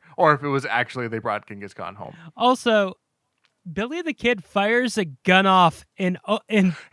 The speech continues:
Speaker 1: In school!
Speaker 2: Not just then,
Speaker 1: Right?
Speaker 2: in a mall, <laughs> too!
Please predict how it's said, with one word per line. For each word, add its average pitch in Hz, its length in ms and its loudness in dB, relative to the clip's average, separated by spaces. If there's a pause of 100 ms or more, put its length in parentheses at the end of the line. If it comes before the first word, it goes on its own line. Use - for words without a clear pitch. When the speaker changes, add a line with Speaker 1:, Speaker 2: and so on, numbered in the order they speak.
(180)
Speaker 1:
In 320 280 -2
school! 339 760 8
Speaker 2:
Not 339 180 10
just 262 220 4
then, 330 320 8
Speaker 1:
Right? 233 220 4
Speaker 2:
in 370 80 8
a 320 100 12
mall, 311 480 12
<laughs> - 80 -8
too! 403 580 4